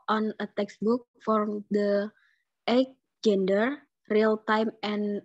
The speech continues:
interactive English course for junior high school student by Arif Kurnianto. <clears throat> Okay,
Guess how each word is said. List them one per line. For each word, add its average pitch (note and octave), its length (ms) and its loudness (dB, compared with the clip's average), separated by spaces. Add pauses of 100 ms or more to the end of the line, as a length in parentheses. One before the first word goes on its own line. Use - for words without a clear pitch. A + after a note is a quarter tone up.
(140)
interactive G#3 640 -2
English G#3 480 -2
course G#3+ 340 -2
for G#3 200 -2
junior G#3 320 -2
high G3+ 180 -6
school G#3+ 260 -2
student G3+ 600 -2 (1080)
by A3 380 2
Arif A3+ 420 2
Kurnianto. G3+ 800 -6 (560)
<clears throat> - 80 -2 (4000)
Okay, A3 460 0